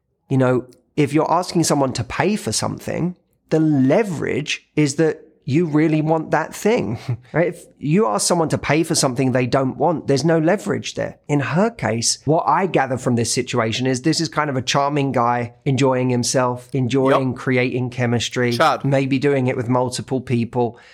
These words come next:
Speaker 1: enjoying that freedom. And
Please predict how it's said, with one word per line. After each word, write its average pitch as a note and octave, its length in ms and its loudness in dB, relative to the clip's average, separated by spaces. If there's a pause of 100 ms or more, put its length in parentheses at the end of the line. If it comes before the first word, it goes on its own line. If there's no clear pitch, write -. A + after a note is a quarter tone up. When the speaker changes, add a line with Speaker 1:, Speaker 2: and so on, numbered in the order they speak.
(120)
Speaker 1:
enjoying C3 580 2
that C3+ 240 -2
freedom. A#2+ 600 0 (480)
And D3+ 340 0